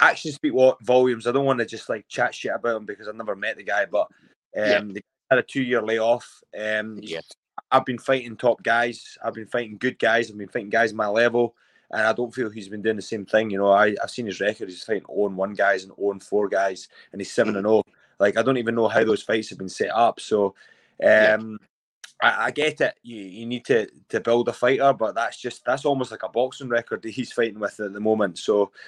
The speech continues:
Speaker 1: um, as I say, actions speak volumes. Uh, I'm gonna go out there on September twenty-first and just put on a show,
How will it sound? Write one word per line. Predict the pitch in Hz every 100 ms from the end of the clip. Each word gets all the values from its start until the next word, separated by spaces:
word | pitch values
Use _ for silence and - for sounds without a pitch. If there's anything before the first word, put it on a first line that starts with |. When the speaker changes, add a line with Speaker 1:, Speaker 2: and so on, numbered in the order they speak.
| - - -
Speaker 1:
um, | - 113 113 113 110 107 _ _ _ -
as | 135
I | 117
say, | - 131
actions | 120 131 - 135
speak | - 131
volumes. | 127 123 131 127 123 - -
Uh, | 104 107 107
I'm |
gonna | 120 120
go | 127
out | 135
there | 127 120 113
on | 107
September | 107 131 - 131 120
twenty-first | - 117 104 123 123 - -
and | - 110 110 107
just | 117 -
put | - 113
on | 110
a |
show, | 98 123 120 113